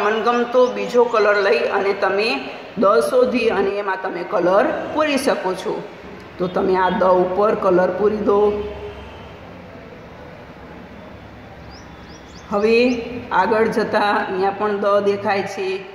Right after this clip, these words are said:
તો એમાં હું કલર પૂરી દઈશ. મજા આવે ને બાળ મિત્રો આવું કાર્ય કરવાની? તો તમે તમારા પાઠ્યપુસ્તકની અંદર આવી જ રીતે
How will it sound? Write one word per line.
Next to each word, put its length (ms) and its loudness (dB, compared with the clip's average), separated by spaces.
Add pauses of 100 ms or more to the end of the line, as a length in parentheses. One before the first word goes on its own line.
(480)
તો 60 -6
એમાં 380 2
હું 180 2
કલર 320 4
પૂરી 240 2
દઈશ. 460 2 (2000)
મજા 300 0
આવે 200 2
ને 100 2
બાળ 280 4
મિત્રો 220 0
આવું 220 4
કાર્ય 280 2
કરવાની? 720 -2 (420)
તો 120 0
તમે 360 2
તમારા 480 0
પાઠ્યપુસ્તકની 1000 -2
અંદર 280 2 (160)
આવી 240 4
જ 100 2 (120)
રીતે 360 0